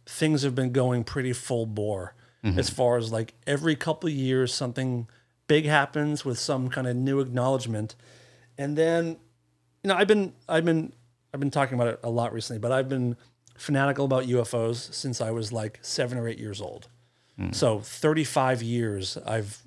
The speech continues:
Speaker 1: just loved the subject. You know, a lot of kids were into dinosaurs and shit. I was into aliens. And I've been waiting <laughs> for,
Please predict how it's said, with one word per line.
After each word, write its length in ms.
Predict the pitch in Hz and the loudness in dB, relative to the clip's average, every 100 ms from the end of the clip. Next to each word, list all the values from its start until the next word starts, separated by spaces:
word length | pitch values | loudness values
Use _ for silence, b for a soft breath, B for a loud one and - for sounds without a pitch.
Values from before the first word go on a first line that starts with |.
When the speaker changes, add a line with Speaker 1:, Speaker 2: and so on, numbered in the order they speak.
| - | -8
Speaker 1:
just 400 | 131 - - - | -6 -6 -12 -4
loved 360 | 147 127 120 | 2 2 2
the 80 | 139 | 0
subject. 520 | - 214 170 92 - | 0 0 0 -4 -4
You 120 | - 120 | -4 0
know, 160 | 120 | 0
a 20 | |
lot 260 | 131 143 139 | 0 2 2
of 60 | 147 | 4
kids 160 | 135 | 0
were 60 | 135 | 0
into 100 | 131 | 0
dinosaurs 460 | 120 123 123 143 135 | 0 -2 -4 -6 -6
and 100 | 127 | -4
shit. 180 | 147 117 | -4 -2
I 80 | 123 | 0
was 140 | 120 | 0
into 380 | 127 123 123 - _ _ _ B B - | 0 2 0 -2 _ _ _ B B 2
aliens. 440 | 170 139 101 - B B B B B B | 4 4 0 -6 B B B B B B
And 480 | 147 139 135 135 127 - - _ - | 0 2 4 2 0 -4 -14 _ -2
I've 140 | 135 | 0
been 220 | 151 143 | 2 2
waiting 400 | 131 143 151 160 156 | 4 4 4 2 2
<laughs> 60 | |
for, 160 | - | -2